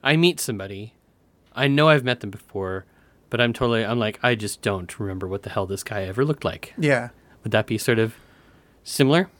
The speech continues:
Speaker 2: You're asking too deep of a question. I'm, all I really know is that. Uh,
Speaker 1: I feel like you should make up an answer.
Speaker 2: Um, yes, that is part of that.
Speaker 1: That is it.
Speaker 2: Okay, well, here,
Speaker 1: Okay.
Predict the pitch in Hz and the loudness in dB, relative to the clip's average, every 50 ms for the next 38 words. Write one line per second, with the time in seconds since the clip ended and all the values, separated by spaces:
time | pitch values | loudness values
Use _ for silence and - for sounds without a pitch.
0 | _ _ _ _ _ _ _ _ _ - - - - - - - - 190 175 196 | _ _ _ _ _ _ _ _ _ -20 -20 -20 -16 -16 -14 -12 -6 0 4 6
1 | 196 196 202 190 - - 202 170 - 208 196 156 185 165 180 170 180 - 185 180 | 6 6 6 4 2 0 -2 0 0 0 0 0 0 -2 -2 -6 -4 2 4 4
2 | 165 165 - 170 143 135 135 147 165 160 160 175 185 190 208 196 196 202 196 196 | 4 4 0 -4 -4 -4 -4 -2 0 2 4 6 8 8 8 8 8 6 6 4
3 | 190 180 185 185 190 175 139 135 139 151 135 127 - - - - _ - 156 151 | 4 6 6 6 6 4 2 2 2 2 2 2 0 -6 -12 -16 _ -2 0 2
4 | 147 160 165 147 139 208 214 214 214 202 202 - 202 190 - 190 165 170 180 175 | 4 4 4 4 4 4 6 6 6 4 2 0 -2 -2 -2 -2 0 0 0 2
5 | - 190 175 - 175 165 175 196 185 - 110 92 87 - _ _ _ _ _ _ | 2 0 0 2 0 0 0 -2 -2 -2 -4 -4 -6 -8 _ _ _ _ _ _
6 | - 165 165 165 160 165 160 160 160 160 160 160 160 160 160 160 160 160 165 160 | 0 4 6 6 8 8 8 6 4 4 2 0 0 0 0 0 0 0 0 -2
7 | 160 147 151 160 160 143 110 - - - - - 160 165 156 156 151 156 156 156 | -2 -2 2 4 4 4 4 2 -2 -2 -2 0 2 4 6 6 6 6 4 2
8 | 147 131 123 120 - - - 170 151 147 135 127 113 110 127 117 120 - - _ | 2 0 -4 -8 -10 -6 0 4 4 4 4 2 -2 -4 -4 -6 -6 -8 -16 _
9 | _ - - 117 120 120 117 110 107 107 104 101 - 98 98 87 - - - _ | _ -6 -2 0 2 2 4 2 2 2 -2 -4 -8 -8 -10 -10 -10 -14 -20 _
10 | _ - 180 175 - 131 123 127 - 185 185 170 170 180 - - 254 262 - - | _ 4 4 4 4 2 -8 -4 4 6 6 6 6 4 4 2 4 4 4 0